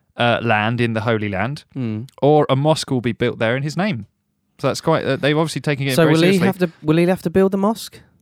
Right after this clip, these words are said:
Speaker 2: Or
Speaker 1: He,
Speaker 2: they'll,
Speaker 1: oh
Speaker 2: they'll
Speaker 1: yeah,
Speaker 2: build,
Speaker 1: brick
Speaker 2: no,
Speaker 1: by
Speaker 2: they'll,
Speaker 1: brick.
Speaker 2: they'll build it for him.
Speaker 1: I think it'll be a miraculous build.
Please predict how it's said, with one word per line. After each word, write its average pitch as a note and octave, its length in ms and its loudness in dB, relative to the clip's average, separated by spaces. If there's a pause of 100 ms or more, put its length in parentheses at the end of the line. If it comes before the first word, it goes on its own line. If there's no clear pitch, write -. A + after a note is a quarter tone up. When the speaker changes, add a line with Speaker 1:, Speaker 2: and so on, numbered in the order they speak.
(180)
Speaker 2:
Or B2 60 -2
Speaker 1:
He, C3 80 4
Speaker 2:
they'll, B2+ 120 4
Speaker 1:
oh F3 60 4
Speaker 2:
they'll C3+ 160 4
Speaker 1:
yeah, A#2+ 220 2
Speaker 2:
build, G#2 120 -14
Speaker 1:
brick F3 120 2
Speaker 2:
no, - 60 -6
Speaker 1:
by B2 120 2
Speaker 2:
they'll, C#3+ 260 4
Speaker 1:
brick. - 160 -14
Speaker 2:
they'll C3+ 240 2
build G2 240 -4
it - 120 -12
for A2 200 -4
him. F2 280 -10
Speaker 1:
I - 160 -6
think D3 180 -2
it'll A#2+ 80 -2
be B2 140 -2
a A2+ 40 -2
miraculous A#2+ 640 -4
build. F#2+ 460 -6